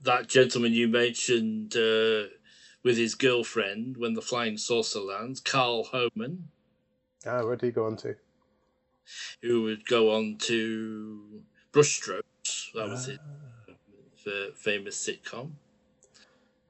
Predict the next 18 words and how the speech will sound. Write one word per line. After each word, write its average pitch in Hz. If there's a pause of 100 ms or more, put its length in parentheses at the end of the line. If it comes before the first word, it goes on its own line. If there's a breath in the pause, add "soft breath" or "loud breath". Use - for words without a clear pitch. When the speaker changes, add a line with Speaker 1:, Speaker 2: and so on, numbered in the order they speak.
(340)
Speaker 2:
I 139 (240)
did 240
think 240
Speaker 1:
Um, 104
Speaker 2:
Peter 170
Firth 160
looked 127
very 135
like 117
Colin 107
Baker, 110
sort -
of -
facially 113
and 101
with 107
the -
hair. 107